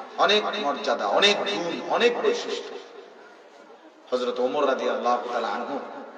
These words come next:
কিতাবের মধ্যে আছে, উনি চোখের পানি ফেলে বললেন আব্দুল্লাহ ইবনে আব্বাসকে,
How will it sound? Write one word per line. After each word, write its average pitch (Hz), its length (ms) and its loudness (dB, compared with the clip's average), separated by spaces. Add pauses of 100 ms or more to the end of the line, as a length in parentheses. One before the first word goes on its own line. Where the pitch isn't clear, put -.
(1700)
কিতাবের 175 440 8
মধ্যে 165 220 6
আছে, 156 200 6
উনি - 140 2
চোখের 165 380 0
পানি 131 260 2
ফেলে 131 160 0
বললেন 131 380 2 (380)
আব্দুল্লাহ 131 420 2
ইবনে 127 160 -4
আব্বাসকে, 127 580 0